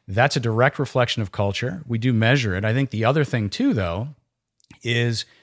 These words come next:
brands start from the inside and then move out. Uh, but there's also a feedback loop, right? And the outside also influ-, influences inside. And it's hypercritical that large organizations that can often be a little bit insular, um,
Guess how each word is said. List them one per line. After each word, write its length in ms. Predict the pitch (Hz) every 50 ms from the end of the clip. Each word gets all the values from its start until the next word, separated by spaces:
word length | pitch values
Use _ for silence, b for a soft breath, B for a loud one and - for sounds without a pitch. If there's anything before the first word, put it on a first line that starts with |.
| b b b b b b _ _ _ _
brands 380 | - 107 101 120 127 151 170 -
start 220 | - 185 175 170
from 140 | - - 135
the 140 | 131 127 131
inside 600 | 143 151 127 - 123 110 110 110 110 110 107 107 -
and 180 | 117 113 110
then 140 | 113 120 117
move 220 | 110 107 104 98 110
out. 400 | 110 104 95 90 82 85 98 - _ _
Uh, 320 | - 104 104 104 104 101 101
but 200 | 95 - 113 104
there's 200 | - 123 113 120
also 320 | 135 139 139 - - 127
a 60 | 110
feedback 540 | 107 - - 139 127 101 107 95 87 - -
loop, 220 | 78 78 82 - _ _ _ _ _ _ _ _
right? 320 | - 104 104 107 113 117 104
And 100 | 113 113
the 100 | 113 120
outside 380 | 127 139 139 - - 123 113
also 440 | 113 113 117 120 123 113 - 117 101
influ-, 320 | 98 95 - - 104 101 -
influences 480 | - 110 104 - 113 104 101 - 101 95
inside. 400 | 110 120 113 - - 98 95 98
And 160 | 98 107 107
it's 180 | 110 101 104 -
hypercritical 960 | - - - - 175 185 - 120 - - 170 165 143 - - 98 95 98 104 104 b b b b b b b
that 140 | 117 120 110
large 340 | 113 113 123 139 147 139
organizations 1000 | 135 131 123 117 110 101 110 131 135 139 - - 104 98 101 101 107 107 104 101
that 360 | 92 110 107 107 110 110 - b b b b b b
can 240 | - - 117 120 120 -
often 440 | - 123 147 180 196 - 196 165 139
be 160 | 127 127 123
a 80 | 120
little 200 | 117 120 135 160
bit 140 | 160 131 123
insular, 600 | 127 147 160 - - - 90 87 85 104 165 196 _ _ _ _ _ _ _ _ _ _ -
um, 400 | 107 107 110 113 113 113 113